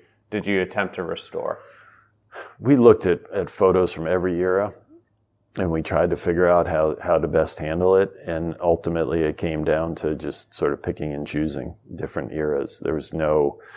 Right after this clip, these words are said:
Speaker 2: and, and we never do, you know, Jim and I are never big fans of picking that sort of golden date, like, okay, we're, we're going back to that moment in time, because then that denies that any evolution that ever occurred on the golf course was good.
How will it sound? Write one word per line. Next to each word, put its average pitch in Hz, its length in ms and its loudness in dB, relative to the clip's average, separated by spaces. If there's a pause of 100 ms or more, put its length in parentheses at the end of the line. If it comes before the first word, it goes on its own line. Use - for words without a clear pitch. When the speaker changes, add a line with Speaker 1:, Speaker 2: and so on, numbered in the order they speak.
(240)
Speaker 2:
and, - 360 0
and 151 180 4
we 202 100 6
never 98 300 4
do, 76 160 -2 (160)
you 98 80 -8
know, 98 140 -4
Jim 71 200 -4
and 85 80 0
I 90 100 2
are 85 140 2
never 82 540 0 (220)
big 82 180 0
fans 82 360 -4
of 78 120 -6
picking 80 380 -4
that 78 180 0
sort 80 220 0
of 78 100 -4
golden 76 460 0
date, 73 320 -4
like, 69 260 -6
okay, 76 360 -2
we're, 73 260 -4 (160)
we're 80 140 0
going 76 280 -2
back 69 240 0
to 78 140 -4
that 73 320 0
moment 80 460 -2
in 73 180 -10
time, 80 400 -6
because 80 280 -4
then 92 140 -4
that 90 220 0
denies 78 420 -2
that 76 160 -4
any 92 260 -2
evolution 82 560 0
that 82 120 -2
ever 85 180 2
occurred 87 300 2
on 80 80 0
the 73 80 -4
golf 80 260 2
course 73 240 -4
was 71 160 -4
good. 90 380 -2